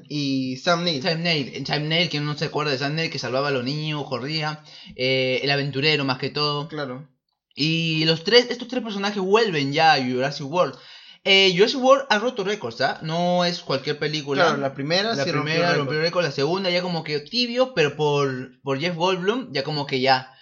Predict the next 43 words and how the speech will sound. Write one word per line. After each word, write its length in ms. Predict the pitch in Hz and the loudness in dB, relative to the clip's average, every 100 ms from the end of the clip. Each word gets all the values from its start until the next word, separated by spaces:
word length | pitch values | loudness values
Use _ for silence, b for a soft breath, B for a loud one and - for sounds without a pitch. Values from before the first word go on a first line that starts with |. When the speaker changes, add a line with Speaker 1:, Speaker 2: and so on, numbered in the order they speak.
| B | B
Speaker 1:
O 100 | - | -10
sea, 200 | 139 156 | -2 2
Speaker 2:
se 440 | 139 135 131 123 123 | 2 4 2 2 0
Speaker 1:
sí, 60 | |
más 180 | 185 208 | 0 0
o 60 | 208 | -2
menos 260 | 214 220 196 | -4 -6 -2
igualó, 340 | 160 170 165 | -2 0 -2
pero... 280 | 143 139 139 | -2 -4 -4
o 400 | 135 - _ _ | -6 -12 _ _
sea, 180 | - 180 | 0 2
más 180 | 190 220 | 2 -2
que 100 | 214 | -4
todo 360 | 220 220 214 | -2 -2 -2
creo 240 | 202 190 185 | -6 -6 0
que 100 | 175 | 2
han... 760 | 175 175 175 175 170 165 160 | 2 0 -4 -6 -10 -12 -14
Lo 200 | - 156 | -4 -4
que 80 | 151 | 0
han 80 | 185 | -2
dicho 240 | 202 - 185 | -2 -2 0
ellos 220 | 185 180 | 0 0
es 200 | 170 175 | -4 -2
rendir 220 | 151 147 | -4 -6
un 80 | 160 | -6
homensa-, 360 | 143 131 131 _ | -6 -8 -12 _
un 200 | 143 165 | -8 -2
homenaje 480 | 180 160 147 156 175 | -2 -2 -4 -4 -2
a 160 | 143 127 | -2 0
la, 60 | |
Speaker 2:
Sí. 180 | 131 160 | 2 2
Speaker 1:
a 100 | 135 | 2
re-, 220 | 143 135 B B | 0 -4 B B
al 140 | B 139 | B -2
reparto 340 | 143 170 170 | 0 -2 -2
original, 420 | 185 175 156 196 214 | -4 -6 -4 -4 -4
porque 400 | 156 151 143 165 | -8 -6 -4 -2
esa 140 | 151 | 2
Speaker 2:
La 60 | 165 175 | 4 4
Speaker 1:
película 200 | 202 220 | 6 6
Speaker 2:
nostalgia, 200 | 175 202 | 4 2
han 80 | 269 | 0
agarrado 220 | 202 233 | 0 0